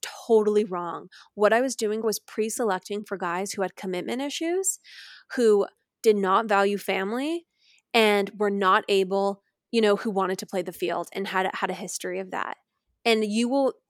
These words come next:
most of the time, that's what you'll find if you'll find, if you meet a guy who's still single in his late thirties.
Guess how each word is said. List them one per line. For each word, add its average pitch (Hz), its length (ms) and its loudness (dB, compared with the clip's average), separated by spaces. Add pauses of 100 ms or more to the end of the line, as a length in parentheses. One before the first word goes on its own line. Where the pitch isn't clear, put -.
(120)
most 220 480 4
of 285 40 -6
the 302 80 2
time, 254 440 -4
that's 190 240 4
what 190 80 -2
you'll 190 100 -2
find 190 460 -8
if - 100 -12
you'll 196 100 -2
find, 190 240 -6
if 208 160 -4
you 208 160 -6
meet 202 200 -2
a 196 60 0
guy 185 240 0
who's 196 220 -8
still 185 220 -2
single 180 380 -6
in - 120 -8
his 175 280 -8
late - 160 -10
thirties. - 560 -12